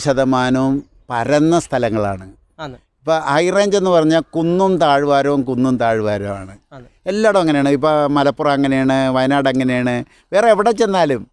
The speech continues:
Speaker 2: അങ്ങനെ.
Speaker 1: എവിടെ ചെന്നാലും കുന്നും താഴ്വാരമാണ്. ഇപ്പൊ ഞങ്ങളുടെ ഈ ആലപ്പുഴ ജില്ല എന്ന് പറഞ്ഞാൽ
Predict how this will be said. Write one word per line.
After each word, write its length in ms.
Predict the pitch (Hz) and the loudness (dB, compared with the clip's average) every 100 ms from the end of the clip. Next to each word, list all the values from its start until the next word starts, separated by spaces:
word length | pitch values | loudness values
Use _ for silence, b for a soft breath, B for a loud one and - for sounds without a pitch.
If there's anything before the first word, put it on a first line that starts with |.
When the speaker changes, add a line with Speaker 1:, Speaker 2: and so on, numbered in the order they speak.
| _ | _
Speaker 2:
അങ്ങനെ. 180 | 147 127 | -20 -8
Speaker 1:
എവിടെ 100 | - | -2
ചെന്നാലും 300 | 180 175 185 | 0 0 0
കുന്നും 340 | 165 180 190 190 | 0 0 2 2
താഴ്വാരമാണ്. 540 | 156 135 123 110 101 98 b b | 2 2 0 -2 -6 -12 b b
ഇപ്പൊ 100 | _ | _
ഞങ്ങളുടെ 420 | 180 165 175 208 226 | -4 -2 0 2 4
ഈ 100 | 233 | 4
ആലപ്പുഴ 380 | 196 185 185 | 4 2 2
ജില്ല 240 | 202 185 185 | 2 2 2
എന്ന് 140 | 180 | 2
പറഞ്ഞാൽ 200 | 185 190 | 2 0